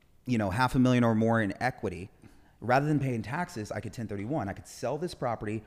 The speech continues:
roll over a hundred percent of the proceeds that I would have received into my new property as a down payment.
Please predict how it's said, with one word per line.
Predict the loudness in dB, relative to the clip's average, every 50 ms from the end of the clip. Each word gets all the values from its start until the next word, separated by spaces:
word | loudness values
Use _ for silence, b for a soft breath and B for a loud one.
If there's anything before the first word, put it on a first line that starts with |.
| b b -10
roll | -4 0 4 6 6 6 6
over | 6 4 4 4 2
a | 2 2
hundred | -2 -4 -6 -2 -2 -2 0 -2 -4 -4
percent | -4 -4 -4 -4 -4 -4 -2
of | -4
the | -4
proceeds | -6 -4 -2 0 0 0 -2 -4 -4 -4 -2
that | -2
I | -2 -2
would | 0 0 2 2
have | 2 2 0
received | -4 -6 -6 -4 -4 -4 -4 -6 b b b b b -2
into | 0 0 0 0 -2 -4 -4
my | -2 -2
new | 0 -2 -2 -2
property | -2 -2 -4 -2 -2 -4 -4
as | -4 -4 -6
a |
down | -6 -4 -2 -2 0 0 -2
payment. | -2 -4 -6 -6 -8 -10 -14 -16 -20